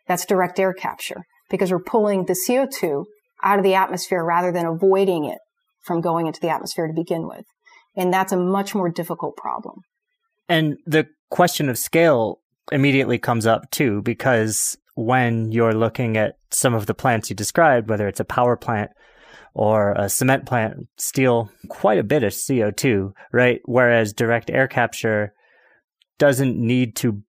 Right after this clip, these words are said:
Speaker 2: build around those same limiting factors. It doesn't necessarily have the same constraint. So if I'm looking at a gigawatt coal-fired power plant, it might be emitting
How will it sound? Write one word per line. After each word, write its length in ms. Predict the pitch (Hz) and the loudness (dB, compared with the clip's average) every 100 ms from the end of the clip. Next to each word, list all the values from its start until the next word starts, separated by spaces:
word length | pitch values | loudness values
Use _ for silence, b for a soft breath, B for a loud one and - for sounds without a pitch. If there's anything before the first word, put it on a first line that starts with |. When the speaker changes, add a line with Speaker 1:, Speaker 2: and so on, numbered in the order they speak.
| - | 0
Speaker 2:
build 420 | 135 135 123 107 - | 4 4 2 0 0
around 480 | 113 117 113 110 | 2 4 4 2
those 300 | 98 110 107 | 0 0 0
same 400 | - - 120 110 | 0 0 0 0
limiting 340 | 110 107 104 98 | 2 2 0 0
factors. 500 | - 107 - 95 92 | 2 2 0 -8 -8
It 80 | - | -2
doesn't 280 | 123 117 | 0 0
necessarily 580 | 101 110 113 - 113 107 | -2 -2 -2 0 0 0
have 220 | 104 113 | 0 -2
the 80 | 101 | -2
same 240 | 101 107 98 | -4 -4 -4
constraint. 500 | - 92 - 101 - | -8 -6 -4 -4 -2
So 120 | 117 | -2
if 100 | 107 | 0
I'm 120 | 120 | 0
looking 300 | 117 - 117 | 0 0 0
at 80 | 107 | 0
a 80 | 101 | 0
gigawatt 480 | 123 113 110 107 - | 0 0 2 0 0
coal-fired 480 | 123 110 113 101 | -2 0 0 -2
power 220 | 101 156 143 | 0 0 0
plant, 260 | - 110 | -2 -4
it 60 | 120 | -2
might 180 | 120 120 | -2 0
be 120 | 123 | 0
emitting 440 | 113 110 107 101 | 0 0 0 -4